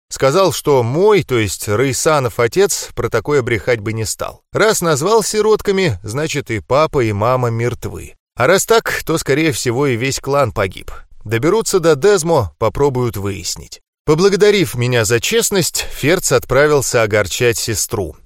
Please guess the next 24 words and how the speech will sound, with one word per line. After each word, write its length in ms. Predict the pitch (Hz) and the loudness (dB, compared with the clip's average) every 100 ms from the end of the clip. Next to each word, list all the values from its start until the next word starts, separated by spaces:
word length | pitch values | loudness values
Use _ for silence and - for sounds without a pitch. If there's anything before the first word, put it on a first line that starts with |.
| - | -2
а 100 | 117 | 2
я 140 | 190 | 2
снова 340 | - 175 202 143 | 2 2 2 2
вернулся 560 | 110 104 123 - 113 | 0 0 -2 -2 -4
к 140 | - - | -6 -8
Граю. 580 | 107 107 95 69 50 - _ - | -4 0 -2 -4 -10 -18 _ -6
Теперь, 280 | 160 254 233 | -2 0 2
когда 300 | 156 135 156 | 2 2 2
мы 120 | 139 | 2
заново 380 | 135 180 135 123 | 2 2 2 0
познакомились 640 | 120 123 123 160 123 110 | -2 -2 0 0 0 -2
с 160 | 95 92 | -4 -6
Диким, 440 | 143 233 139 101 | -6 -4 -2 -2
настало 420 | 101 104 - 214 127 | -2 -2 2 2 2
время 320 | 165 190 151 | 0 0 0
решить, 440 | 170 - 214 120 | 0 -2 -4 -4
какой 440 | - 110 - 202 - | -2 -2 0 0 0
у 140 | 135 | -2
нас 280 | 151 165 95 | 0 -2 0
дальше 460 | 139 160 147 - | 0 0 0 -4
путь, 420 | 160 170 110 107 - - - - | -4 -4 -4 -6 -12 -18 -14 -4
и, 260 | 139 135 | -2 0
что 300 | 117 - 135 | -2 0 0
главное, 640 | 110 156 226 107 85 65 | 2 2 2 2 -4 -12